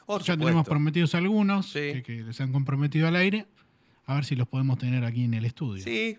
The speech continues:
Speaker 1: después trasladam-, vamos al Salón de Usos Múltiples aquí de Racing Online.
Speaker 2: Claro.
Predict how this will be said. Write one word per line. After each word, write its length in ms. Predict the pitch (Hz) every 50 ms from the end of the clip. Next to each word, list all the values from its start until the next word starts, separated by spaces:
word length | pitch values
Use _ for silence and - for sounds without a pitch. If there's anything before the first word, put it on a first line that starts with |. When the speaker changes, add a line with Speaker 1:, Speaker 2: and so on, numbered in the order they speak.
| - _ -
Speaker 1:
después 320 | - 156 156 160 175 180
trasladam-, 500 | - 147 139 131 120 127 131 131 123 123 123
vamos 280 | 135 131 131 120 -
al 440 | - 113 113 110 107 104 104 104 101 -
Salón 380 | - - - 120 117 120 123
de 80 | 120 123
Usos 160 | - - 110
Múltiples 400 | 147 147 147 131 117 98 104 104
aquí 200 | 101 107 107 113
de 200 | 107 104 104 101
Racing 300 | 101 98 107 107 - 117
Online. 380 | 127 143 160 180 196 214 226 226 - -
Speaker 2:
Claro. 340 | - 147 131 120 113 123